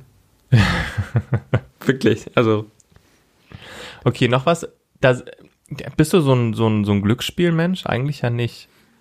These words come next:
Speaker 1: Außer es sind
Speaker 2: Mm.
Speaker 1: zweihundert Millionen im Euro-Jackpot, dann. <laughs>
Speaker 2: Ähm, nee, eigentlich, eigentlich nicht, nee.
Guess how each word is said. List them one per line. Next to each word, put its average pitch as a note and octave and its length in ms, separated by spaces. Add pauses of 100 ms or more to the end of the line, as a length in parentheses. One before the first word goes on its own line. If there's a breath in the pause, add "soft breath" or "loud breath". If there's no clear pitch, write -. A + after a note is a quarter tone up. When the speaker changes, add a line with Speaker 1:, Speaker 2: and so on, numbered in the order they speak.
(200 soft breath)
Speaker 1:
Außer A#2+ 240
es A#2+ 120
sind A2+ 100
Speaker 2:
Mm. G#2 40
Speaker 1:
zweihundert A#2 300
Millionen A2 380
im G2+ 100
Euro-Jackpot, G2+ 760
dann. B2 280
<laughs> G#2 40 (2500 loud breath)
Speaker 2:
Ähm, C3 420 (100)
nee, C3+ 200
eigentlich, D#3+ 500
eigentlich C#3+ 340
nicht, G#2+ 220
nee. A2 140